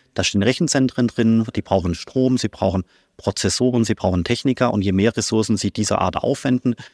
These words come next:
desto eher bekommen Sie Bitcoin raus. Das heißt, die Art und Weise, wie Bitcoin oder Gold produziert wird, also die Produktionsfunktion, hat gewisse Ähnlichkeiten. Deswegen ist die Logik schon in Ordnung, aus meiner Sicht zu sagen, Bitcoin ist sowas wie digitales Gold,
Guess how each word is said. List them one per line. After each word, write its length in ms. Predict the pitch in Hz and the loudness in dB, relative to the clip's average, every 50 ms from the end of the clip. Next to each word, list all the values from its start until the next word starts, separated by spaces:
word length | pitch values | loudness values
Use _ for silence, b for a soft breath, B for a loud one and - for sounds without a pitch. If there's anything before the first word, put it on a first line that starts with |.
| B _ | B _
desto 240 | - 104 - - 98 | -2 -2 0 0 -2
eher 200 | - - 104 107 | 0 2 0 0
bekommen 340 | - 104 - - 107 107 107 | 0 -2 -2 0 2 2 2
Sie 120 | - 107 | 2 0
Bitcoin 400 | 95 - 107 - - - 98 92 | -2 -4 -4 -4 -2 -2 0 0
raus. 260 | - - 80 80 85 - | 0 0 -2 -4 -4 -4
Das 180 | - 98 - | -6 -4 -2
heißt, 200 | 101 98 - - _ | -2 -2 -2 -4 _
die 160 | - 107 - | -6 -4 0
Art 180 | 117 113 117 - | 0 0 2 2
und 100 | 123 107 | 2 2
Weise, 360 | 101 101 104 - 107 98 92 | 2 0 0 0 -2 0 0
wie 180 | 101 98 98 - _ _ _ _ _ _ | 0 0 0 -2 _ _ _ _ _ _
Bitcoin 480 | 151 - - - - - 107 95 90 | -6 -6 -6 -8 -2 0 0 2 2
oder 160 | 90 90 90 | 0 0 -2
Gold 360 | 87 - 107 107 123 - - - | -2 2 2 2 2 2 -2 -6
produziert 520 | - 101 90 101 90 - - 160 151 - | -6 -2 -2 -2 -2 2 0 0 2 2
wird, 120 | 101 87 | -2 -2
also 120 | 90 87 90 | 0 -2 -2
die 120 | 90 92 | -2 -4
Produktionsfunktion, 1000 | - - 98 95 95 87 - 135 147 147 - - - 104 92 - - 110 113 117 107 | -2 -2 -2 -2 -2 0 0 0 0 0 -2 -4 -2 -4 -4 0 0 2 2 2 2
hat 140 | 107 - | 0 -2
gewisse 260 | - 101 104 101 - 95 | -2 -2 0 0 0 0
Ähnlichkeiten. 720 | - 104 104 98 98 - - - 95 85 - - - b b b b b b b b _ | 2 2 2 2 2 0 -2 -2 -2 -2 -2 -4 -10 b b b b b b b b _
Deswegen 360 | 113 - - 135 123 131 120 | -4 0 2 4 4 4 2
ist 200 | - 110 - - | 2 -2 -2 0
die 180 | 113 104 101 - - | 0 0 0 0 0
Logik 400 | 101 107 127 131 - 127 - - | 0 0 0 2 0 -2 -2 0
schon 200 | - 131 147 - | 0 2 2 2
in 120 | 127 113 | 0 0
Ordnung, 380 | - 98 107 113 - 131 110 90 | 0 0 0 0 0 -2 -2 -2
aus 160 | 95 - - | -4 -4 -2
meiner 280 | 95 90 95 110 123 | -2 0 0 0 0
Sicht 220 | - - 120 - - | -2 -4 -6 -6 -4
zu 80 | - | -6
sagen, 320 | 104 - 104 104 101 98 90 | -2 0 0 2 2 0 0
Bitcoin 480 | - 120 - - - 117 110 107 110 b b b b b b b b | -2 -4 -4 -2 -2 0 2 2 2 b b b b b b b b
ist 280 | 117 117 - - - - - _ _ _ _ | -2 0 0 -2 -4 -6 -12 _ _ _ _
sowas 360 | - - 113 110 110 101 - | -6 -2 2 2 2 2 0
wie 80 | 110 92 | -2 -2
digitales 600 | - 104 98 104 - - 98 92 92 - - - | -2 -2 -2 -2 0 0 0 0 0 -2 -2 0
Gold, 360 | - 101 107 147 196 190 | 2 2 4 4 2 0